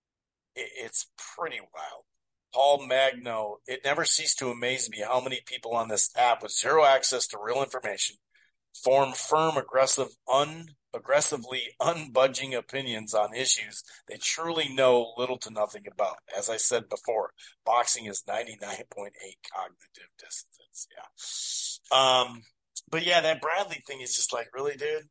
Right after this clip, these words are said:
Like, I don't know. But yeah, someone sent me this. "What the F? Why are the cuts on different eyes? Can someone explain this?" And it's like, yeah, it is easy to explain. You know,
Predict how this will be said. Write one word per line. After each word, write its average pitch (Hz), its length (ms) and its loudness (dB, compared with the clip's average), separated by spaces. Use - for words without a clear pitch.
Like, 110 180 -14
I 107 120 -10
don't - 120 -18
know. - 140 -20
But 180 160 -2
yeah, 220 180 8
someone 226 320 2
sent 202 320 0
me 156 100 -8
this. 160 520 -2
"What 170 220 2
the 156 100 -2
F? 156 520 -2
Why 156 260 -2
are 160 60 2
the 151 120 -6
cuts - 640 0
on 135 220 -6
different 135 340 -8
eyes? 139 360 0
Can 117 160 -12
someone 143 340 -2
explain 139 580 -4
this?" 170 440 0
And 117 80 -20
it's - 160 -4
like, 135 200 -10
yeah, 175 320 -8
it 180 60 -10
is 180 280 -4
easy 165 280 -8
to 123 80 -14
explain. - 540 -6
You 101 80 -18
know, 104 280 -18